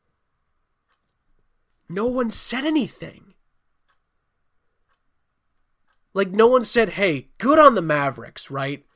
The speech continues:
They put their foot down. Enough is enough. But also no one said, "What the hell are the Mavericks doing? This is America." We heard none of that until de-, <laughs> until,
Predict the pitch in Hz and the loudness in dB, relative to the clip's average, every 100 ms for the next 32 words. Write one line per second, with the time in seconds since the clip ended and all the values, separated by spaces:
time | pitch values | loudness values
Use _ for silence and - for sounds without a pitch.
0 | _ _ _ _ _ _ 156 151 269 - | _ _ _ _ _ _ 2 2 2 6
1 | 233 226 190 170 - 175 165 - 135 120 | 6 6 2 0 0 0 0 -2 -4 -6
2 | 104 - _ _ 175 165 180 226 233 - | -10 -20 _ _ -6 -2 2 2 2 -6
3 | 185 165 151 120 120 127 - - _ _ | -2 -2 -2 -8 -6 -8 -10 -20 _ _
4 | _ _ _ 175 247 320 233 202 185 170 | _ _ _ -6 -4 -2 -2 0 0 -2
5 | 190 170 _ _ - 330 - 196 202 254 | -4 -4 _ _ 2 4 4 0 0 4
6 | 277 175 143 180 302 240 151 131 - 294 | 6 4 2 4 4 2 -6 -10 -8 -8
7 | 269 302 214 170 135 160 285 381 415 320 | -4 -6 -4 -4 -4 2 6 6 4 0
8 | - - - _ _ _ _ _ _ _ | -2 -4 -20 _ _ _ _ _ _ _
9 | _ _ _ _ _ _ _ _ - 254 | _ _ _ _ _ _ _ _ -6 -6
10 | 214 277 214 131 147 175 185 139 131 120 | 2 2 2 -6 -4 0 0 -2 -6 -8
11 | - 160 160 135 - 185 196 202 202 _ | -6 -6 -6 -10 -2 0 2 0 -2 _
12 | _ - - - 587 508 233 - 453 | _ -6 -4 -4 -8 -8 -8 6 6